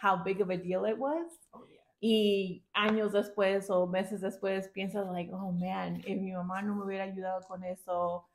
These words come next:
Speaker 1: o si ella no estuviera con nosotros, like, fuera otra historia completamente diferente". Um, y a veces, eh, al menos para, para mí, a veces cuando pasan esas cosas,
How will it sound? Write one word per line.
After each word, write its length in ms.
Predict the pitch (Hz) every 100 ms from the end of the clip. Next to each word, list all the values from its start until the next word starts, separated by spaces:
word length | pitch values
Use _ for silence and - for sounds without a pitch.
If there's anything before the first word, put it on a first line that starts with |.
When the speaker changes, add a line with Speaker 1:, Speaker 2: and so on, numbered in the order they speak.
| _ _
Speaker 1:
o 240 | 185 185
si 200 | 185 185
ella 160 | 185 190
no 120 | 190
estuviera 420 | 180 190 185 185
con 100 | 185 185
nosotros, 680 | 175 185 180 180 175 170
like, 220 | 156 165 _ _ _ _ _ _ _ _
fuera 380 | - 185 180 -
otra 240 | 190 185 180
historia 340 | 180 170 170
completamente 680 | 170 170 170 165 160 160 160
diferente". 680 | 156 160 160 160 - - - _ _ _ _
Um, 380 | 196 185 175 175 208
y 440 | 208 196 - - _ _ _ _ _ _ _ _ _ _ _ _ _
a 80 | 214
veces, 560 | 220 226 247 247 - -
eh, 80 | 226
al 160 | 202 202
menos 360 | 226 233 233 185 - _ 190
para, 240 | 190 180
para 220 | 202 190
mí, 200 | 196 202
a 80 | 185
veces 280 | 180 233 220
cuando 440 | 220 196 196 - _
pasan 320 | 202 214 220
esas 240 | 214 226
cosas, 420 | - 220 226 233